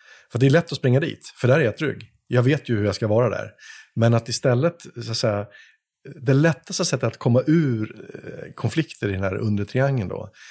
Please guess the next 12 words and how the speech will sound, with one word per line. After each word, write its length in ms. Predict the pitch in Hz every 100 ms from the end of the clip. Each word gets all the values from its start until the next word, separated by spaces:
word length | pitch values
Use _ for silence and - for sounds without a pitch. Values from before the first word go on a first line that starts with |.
| -
det 260 | 107 123 131
är 40 |
ju 120 | 113 107
att 120 | -
bara 440 | 104 107 117 98
börja 140 | 98 95
ställa 220 | - 95
frågor. 420 | - 104 113 - _ _ _ _ _ _
Det 60 | 120
är 40 |
det 60 | 101
lättaste. 500 | 98 - 117 - -